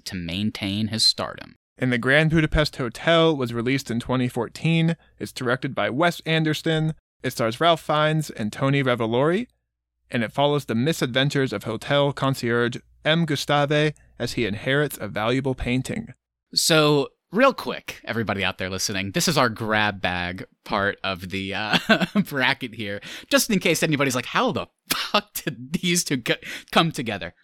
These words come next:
Speaker 1: That's why the other ones kinda fit together a bit better. So we're excited to do this one because we have two extremely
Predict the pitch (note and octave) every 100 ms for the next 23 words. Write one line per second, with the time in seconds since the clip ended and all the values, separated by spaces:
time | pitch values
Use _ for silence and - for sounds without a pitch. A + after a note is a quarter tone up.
0 | - D3+ E3 C#3 B2+ B2 A#2+ B2+ C#3+ C3+
1 | C3+ B2+ C#3 B2+ - - B2 A#2 A2+ A2
2 | A#2 - A2 G#2+ G#2 G#2 - - - -
3 | A#2 B2+ C#3 - D#3+ D3+ E3 D3+ B2 C3+
4 | B2 - A2+ A2+ B2+ A#2 C3 A#2 A2+ -
5 | D3 C#3+ D3 - _ _ _ _ _ D3
6 | - - - - D#3+ C#3+ G#3 B3 A#3+ F3
7 | A2 F2+